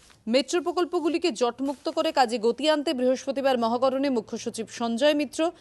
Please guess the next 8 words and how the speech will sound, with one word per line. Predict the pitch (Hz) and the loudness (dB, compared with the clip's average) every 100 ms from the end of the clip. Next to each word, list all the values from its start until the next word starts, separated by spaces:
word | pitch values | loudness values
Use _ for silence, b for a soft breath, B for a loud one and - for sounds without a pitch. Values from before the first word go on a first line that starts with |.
| B B - | B B -4
এবং | 226 339 302 | 2 2 2
বিভাগীয় | 254 277 294 302 | 0 0 0 -2
সচিবদের | 302 254 240 285 269 | -2 -4 -4 -4 -2
সঙ্গে | 285 262 | -2 2
বৈঠক | 226 226 285 285 | 0 0 -2 0
করেন | 277 277 | 0 0
রেল | 233 247 233 | 0 0 -2
বিকাশ | 262 285 | -2 -4